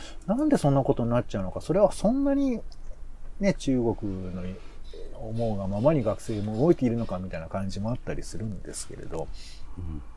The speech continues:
Speaker 1: まあ、そんな話があったりするということで。で、冒頭さ、なんかこうリアルだなと思うのは、えー、移民の人のツアーをやってるんですよ。
Speaker 2: ツアー？
Speaker 1: そう。だから、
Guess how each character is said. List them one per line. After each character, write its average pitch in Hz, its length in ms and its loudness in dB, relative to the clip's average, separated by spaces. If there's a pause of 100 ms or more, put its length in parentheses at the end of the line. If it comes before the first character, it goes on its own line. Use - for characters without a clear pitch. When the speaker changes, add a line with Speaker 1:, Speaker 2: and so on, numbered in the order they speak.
(200)
Speaker 1:
ま 110 120 0
あ、 - 20 0
そ 110 120 0
ん 110 60 2
な 98 60 0
話 104 300 0
が 85 120 -2
あ 87 40 -2
っ - 40 -6 (120)
た 92 120 0
り 135 260 8 (440)
す - 240 0
る 110 120 2
と 85 240 -4
い 80 100 -4
う 80 40 -8
こ - 140 -8
と - 140 -12
で。 82 260 -4 (800)
で、 123 100 2
冒 165 320 10
頭 180 380 6
さ、 139 320 12 (520)
な 120 120 0
ん 104 40 -2
か 92 140 -2
こ - 140 -2
う 104 40 0
リ 135 180 12
ア 143 60 12
ル 117 80 10
だ 101 100 4
な 104 160 2
と - 120 -8
思 85 160 -6
う 80 40 -8
の 80 60 -8
は、 80 200 -8 (500)
え - 260 -12 (100)
ー、 143 60 4
移 151 60 8
民 254 320 6
の 262 100 4
人 - 200 6
の 156 120 4
ツ - 320 -8 (100)
ア 196 140 10
ー - 20 10
を 101 160 4
や 78 120 0
っ - 20 -10
て - 180 -6
る 87 120 -2
ん 78 80 -8
で - 60 -10
す - 120 -14
よ。 - 100 -12 (600)
Speaker 2:
ツ - 160 6
ア - 120 6
ー？ - 40 -8 (640)
Speaker 1:
そ 98 220 -4
う。 - 40 -6
だ 113 80 0
か 90 100 -2
ら、 85 120 -4